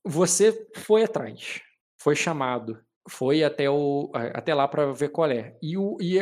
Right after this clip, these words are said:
e, e a primeira ordem ali que tu viu ali já acontecendo, não foi você que deu, mas o, provavelmente foi o Jay Morris que deu, né, que era pra fechar os portões ali do castelo. E assim ele foi fechado. É,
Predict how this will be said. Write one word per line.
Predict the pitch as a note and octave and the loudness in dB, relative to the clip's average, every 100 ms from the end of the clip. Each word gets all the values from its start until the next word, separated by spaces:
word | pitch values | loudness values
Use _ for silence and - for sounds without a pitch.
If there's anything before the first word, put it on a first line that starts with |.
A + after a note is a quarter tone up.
| - | 0
e, | - E3+ F3+ F3+ - _ - | -4 -6 -4 -8 -12 _ -6
e | E3+ E3+ | -4 -2
a | - | -4
primeira | F3 D3+ F3+ C4+ | -4 -2 -2 0
ordem | E3+ E3 D3+ | 0 0 -2
ali | C#3+ | -2
que | C#3+ D3 | -4 -6
tu | C3+ C#3 B2+ | -6 -6 -6
viu | A2+ D3 F3+ C#3+ | -6 -2 2 2
ali | C3 C3 | 2 0
já | C#3 | 0
acontecendo, | - C3 A#2+ - C#3 C#3 | -2 -6 -4 -4 -2 -2
não | |
foi | B2 D3 | -2 -2
você | C#3 C#3 D#3+ | 0 -2 -4
que | D#3 | -6
deu, | B2 C#3 C#3+ - _ _ _ - | -4 -2 -2 -6 _ _ _ -4
mas | B2 A#2 B2 A#2 | -2 0 0 -2
o, | C3 B2 A#2+ | -2 -2 -4
provavelmente | B2 C3+ C3 C3 - | 2 2 2 -2 -2
foi | C3 | -2
o | |
Jay | B2 | 0
Morris | A#2 B2+ C3+ | 2 2 0
que | - | -2
deu, | A#2 C#3+ | 0 0
né, | C#3 | 0
que | A#2 | -2
era | C#3 | 0
pra | C#3+ C#3+ | 0 -4
fechar | - F3 - D3 | -4 -2 2 2
os | D#3+ D#3+ D3+ | 2 0 -2
portões | - D#3 D3+ D3 | -6 -6 -2 0
ali | C#3+ C#3 | 0 -2
do | |
castelo. | - E3 D#3 A#2 A2+ _ _ - | -6 -8 -8 -8 -12 _ _ -2
E | B2 | 2
assim | B2 A#2+ | 4 4
ele | A#2 | 0
foi | A2+ | -2
fechado. | A#2 D3+ F3 A#2 - _ _ _ | -2 0 0 -2 -12 _ _ _
É, | C3+ B2+ B2+ B2 A#2+ A#2+ B2 | -2 0 2 0 -2 -4 -8